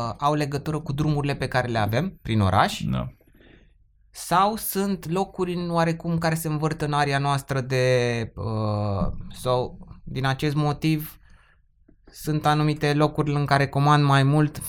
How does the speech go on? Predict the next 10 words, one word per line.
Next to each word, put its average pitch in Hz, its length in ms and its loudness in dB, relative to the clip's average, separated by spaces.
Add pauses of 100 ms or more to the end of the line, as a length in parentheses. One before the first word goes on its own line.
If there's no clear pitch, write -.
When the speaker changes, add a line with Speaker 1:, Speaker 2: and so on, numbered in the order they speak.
(200)
Speaker 1:
sau 135 360 2
altele 135 380 0
în 143 60 -2
care 139 200 0
comand 139 260 2
mai 139 140 2
puțin, 139 260 0
fără 151 280 6
a, 123 540 8
uh, 95 640 0